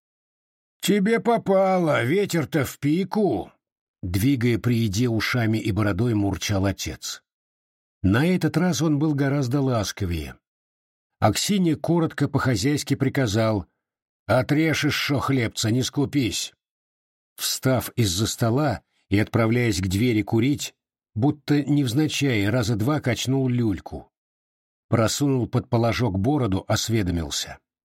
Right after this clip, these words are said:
«Казак?» «Девка», за Григория отозвалась Аксинья и,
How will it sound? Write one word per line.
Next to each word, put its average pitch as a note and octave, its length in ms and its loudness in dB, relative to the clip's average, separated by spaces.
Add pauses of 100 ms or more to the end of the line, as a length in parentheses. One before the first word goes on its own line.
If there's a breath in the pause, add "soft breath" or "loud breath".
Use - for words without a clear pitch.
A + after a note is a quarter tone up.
(140)
«Казак?» B2 800 0 (800)
«Девка», C3 720 0 (680)
за G#2 200 0
Григория A2+ 580 0
отозвалась G#2 680 0
Аксинья A#2 540 0
и, B2 340 -2